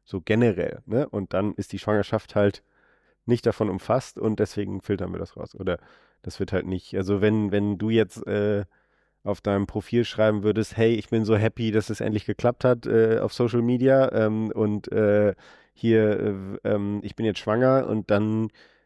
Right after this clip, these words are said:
würdest du deswegen, äh, rausgefiltert, das geht halt nicht, ne? Also da, da sind wir auch ziemlich strikt und das ist auch Privacy by Default, heißt es ja so schön.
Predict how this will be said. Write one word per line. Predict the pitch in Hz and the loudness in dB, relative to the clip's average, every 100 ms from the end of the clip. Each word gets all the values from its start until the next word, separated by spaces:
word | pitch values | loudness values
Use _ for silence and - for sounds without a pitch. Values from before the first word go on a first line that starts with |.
| _ _ - - _ - | _ _ -20 -20 _ -20
würdest | 98 113 127 127 - | -2 2 4 4 0
du | 113 | 0
deswegen, | 117 - 113 110 110 110 107 | 0 0 -2 0 0 0 -2
äh, | 98 104 104 98 | 0 0 0 0
rausgefiltert, | 117 123 - 120 107 | -2 -2 -4 -4 -4
das | 107 - | -4 -6
geht | 95 | -8
halt | - | -8
nicht, | - - | -12 -8
ne? | 135 | -4
Also | 113 101 92 | -2 -2 -2
da, | 98 | -4
da | - 98 95 | -2 0 0
sind | 101 101 | -2 -2
wir | 104 | -2
auch | - | -2
ziemlich | - 113 107 - - _ _ - | -4 -4 -4 -6 -18 _ _ -20
strikt | - 127 139 - | -4 -2 -2 -4
und | 104 101 | -6 -6
das | 107 | -6
ist | 101 | -8
auch | 104 - | -8 -2
Privacy | 110 107 107 - 107 104 | 2 2 0 -2 -2 -2
by | - 101 98 95 - | 0 2 2 2 -2
Default, | 104 - 110 120 113 | -8 0 2 2 2
heißt | 110 - | -2 -2
es | 107 | -2
ja | 113 104 | 0 0
so | 104 | -2
schön. | - 110 107 | -2 -2 -2